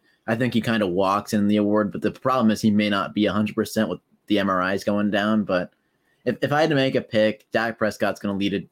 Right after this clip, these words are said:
fantastic offense again with Zeke, Michael Gallup, C D Lamb, Amari Cooper. You know the names.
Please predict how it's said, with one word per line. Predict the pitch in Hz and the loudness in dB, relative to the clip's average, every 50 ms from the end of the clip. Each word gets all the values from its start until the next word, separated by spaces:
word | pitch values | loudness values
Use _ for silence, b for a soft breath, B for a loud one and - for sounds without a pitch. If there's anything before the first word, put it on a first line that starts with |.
| _ | _
fantastic | - - 92 92 101 92 90 87 - 107 95 | -6 -6 -4 -4 -2 -2 -2 -2 -4 -4 -4
offense | 78 90 90 90 87 92 98 92 90 - | -2 -2 -2 -2 -2 -4 -8 -8 -10 -8
again | 87 101 98 95 | -6 -6 -4 -4
with | 90 90 76 - _ _ _ _ _ _ _ _ - | -4 -6 -6 -10 _ _ _ _ _ _ _ _ -8
Zeke, | 107 98 120 139 147 139 135 - | -4 0 2 2 2 2 2 2
Michael | 113 113 120 117 110 120 120 | 2 2 2 2 2 2 2
Gallup, | 110 98 107 98 104 110 110 107 107 - | 2 2 0 0 0 2 0 0 0 -2
C | - - 101 | -4 -4 -2
D | 104 113 113 | 0 0 0
Lamb, | 104 101 104 104 104 104 107 110 - _ _ _ - | 0 -2 -2 -2 0 0 -2 -2 -4 _ _ _ -6
Amari | 98 104 104 110 110 | -2 0 0 0 0
Cooper. | - - 104 - - 104 | -2 -4 -4 -2 0 0
You | 98 104 117 123 | 2 2 2 4
know | 123 123 120 | 2 2 2
the | 101 110 | 2 2
names. | 104 101 98 98 98 98 98 98 95 - - - | 2 2 0 0 -2 -2 -4 -4 -6 -8 -10 -12